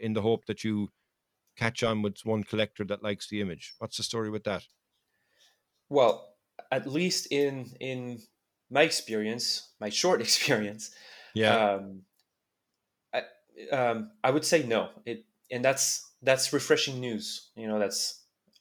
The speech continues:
Speaker 2: that was almost music to my ears when, when, uh,
Speaker 1: Mm-hmm.
Speaker 2: it's like, you
Speaker 1: Mm-hmm.
Speaker 2: don't need a big name. Um,
Speaker 1: Mm-hmm.
Speaker 2: I, I personally don't consider myself a big name. I have a bit of a following on, on Facebook,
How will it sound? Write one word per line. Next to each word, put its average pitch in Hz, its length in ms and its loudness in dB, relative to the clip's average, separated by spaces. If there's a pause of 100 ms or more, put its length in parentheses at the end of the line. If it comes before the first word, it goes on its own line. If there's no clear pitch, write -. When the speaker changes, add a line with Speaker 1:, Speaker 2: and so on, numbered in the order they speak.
(120)
Speaker 2:
that 123 120 8
was 123 160 4
almost 131 320 2
music 127 280 -4
to 127 80 -6
my 113 100 0
ears 107 340 -2
when, 101 320 -8
when, 101 240 -8
uh, 92 220 -10 (160)
Speaker 1:
Mm-hmm. 113 340 2
Speaker 2:
it's - 140 -10
like, 107 140 -2
you 113 80 0
Speaker 1:
Mm-hmm. 104 40 0
Speaker 2:
don't 156 200 8
need 127 480 -4 (180)
a 107 60 -10
big 113 220 -4
name. 95 340 -2 (220)
Um, 92 240 -10 (120)
Speaker 1:
Mm-hmm. 107 160 -2
Speaker 2:
I, 143 220 8
I 170 340 4
personally 143 380 2
don't 113 260 0
consider 110 320 -4
myself 104 440 -4
a 110 40 -10
big 107 200 -6
name. 110 420 -6
I 107 80 0
have 131 240 2 (400)
a 120 80 -10
bit 127 180 -2
of 117 120 2
a 113 40 0
following 113 460 2
on, 98 340 -4
on 98 120 -12
Facebook, 131 520 -4